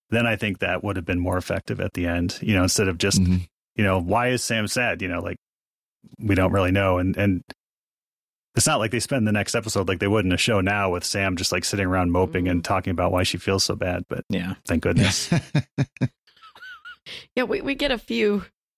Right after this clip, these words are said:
Speaker 3: We just jump right back in, <laughs> right?
Speaker 1: Yeah.
Speaker 2: Yeah.
Speaker 3: It takes a while
Speaker 1: Yeah.
Speaker 3: for us to deal with, uh, the fallout from Jolinar.
Speaker 4: Yeah.
Speaker 3: Like, I think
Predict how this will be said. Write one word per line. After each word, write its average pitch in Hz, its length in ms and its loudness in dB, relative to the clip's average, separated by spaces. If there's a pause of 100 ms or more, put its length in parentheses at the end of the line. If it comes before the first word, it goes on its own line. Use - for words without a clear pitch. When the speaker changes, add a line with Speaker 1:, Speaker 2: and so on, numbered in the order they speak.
(140)
Speaker 3:
We 226 80 0
just 247 200 -2
jump 202 280 0
right 180 360 0
back 196 240 -2
in, 196 280 0 (160)
<laughs> - 160 -14
right? - 520 -8 (220)
Speaker 1:
Yeah. 151 180 2 (460)
Speaker 2:
Yeah. 107 220 0 (720)
Speaker 3:
It - 80 -18
takes - 240 -12
a 214 60 -4
while 190 120 0
Speaker 1:
Yeah. 104 200 0
Speaker 3:
for - 60 -2
us 180 100 -14
to - 100 -16
deal 170 200 -14
with, 170 280 -18
uh, 180 300 -12 (540)
the 175 60 -6
fallout 160 500 -4
from 170 160 0
Jolinar. 165 540 0 (160)
Speaker 4:
Yeah. - 280 0 (1000)
Speaker 3:
Like, 170 160 -6
I 170 120 -4
think 175 260 -2